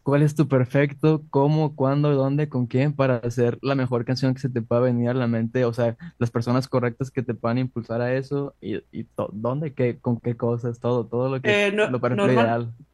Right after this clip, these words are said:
Speaker 2: normalmente compongo, eh, en la cocina. Eh, es donde tengo, o sea, agarro mi guitarra y, y es en la cocina. Tengo mi estudio abajo, pero siempre me voy a la cocina.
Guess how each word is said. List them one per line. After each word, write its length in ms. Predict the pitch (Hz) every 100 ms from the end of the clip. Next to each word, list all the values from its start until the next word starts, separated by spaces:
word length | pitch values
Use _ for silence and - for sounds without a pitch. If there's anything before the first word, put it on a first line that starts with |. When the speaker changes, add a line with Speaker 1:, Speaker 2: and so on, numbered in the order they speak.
| _ _ -
Speaker 2:
normalmente 840 | 214 214 233 254 254 262 254 269
compongo, 760 | 262 240 - 208 208 202 220 226
eh, 240 | 185 185 175
en 100 | 156
la 140 | 160
cocina. 560 | 165 160 185 185 254 - _ _ _ _ _ _ _
Eh, 220 | 180 180 170
es 80 |
donde 220 | 175 185 175
tengo, 360 | 175 175 180
o 60 | 160
sea, 160 | 160
agarro 240 | 151 156 170
mi 140 | 175
guitarra 440 | 160 165 165 170 160
y, 120 | 151
y 340 | 143 - 151
es 140 | 160 180
en 80 |
la 80 | 180
cocina. 380 | 160 165 170 180
Tengo 220 | 185 185
mi 280 | 196 180 160
estudio 500 | 156 - 180 185 185
abajo, 300 | 175 180 190
pero 180 | 170 156
siempre 360 | 151 170 185 175
me 60 |
voy 120 | 156
a 60 | 165
la 140 | 170
cocina. 420 | - - 165 180